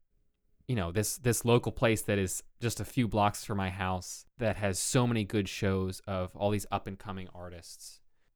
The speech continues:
You know, Union Transfer is great, and I love going there. I've gone there a bunch of times. But, uh, there's nothing for me that compares to a little tiny venue, uh, like the Boot is slash was.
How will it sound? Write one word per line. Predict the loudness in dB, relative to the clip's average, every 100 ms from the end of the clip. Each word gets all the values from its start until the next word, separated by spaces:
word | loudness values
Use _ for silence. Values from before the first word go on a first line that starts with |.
| 4
You | 6
know, | 8
Union | 8 8 8
Transfer | 4 2 2 2 2 4
is | 2 2
great, | 0 4 4 4 0
and | 2
I |
love | 4 6 6
going | 4 2
there. | 2 -2
I've | -6 -4
gone | 0 2
there | 2
a |
bunch | 0 -2
of | -4
times. | -4 -2 -4 -8 -16 _ _ _ _ _ _ _ _ _ _ _ 2
But, | 6 6 4 _ -16 -16 _ -20 _
uh, | 0 2 0
there's | 4 4 6
nothing | 4 4 0
for | 0 2
me | 2
that | 2 0 -2
compares | -4 0 0 0 0 -4
to | -6 -4 -4 -6 -10 -4
a | -2
little | 0 0
tiny | -2 0 0 0
venue, | -2 -4 -4 -8 -12 _ -4
uh, | 0 0 -2
like | -2 -2 -2
the | -2
Boot | 0 0 -2 -6
is | -2 -2 -2 -6 -10
slash | -8 2 2 2 0
was. | 0 2 -2 -10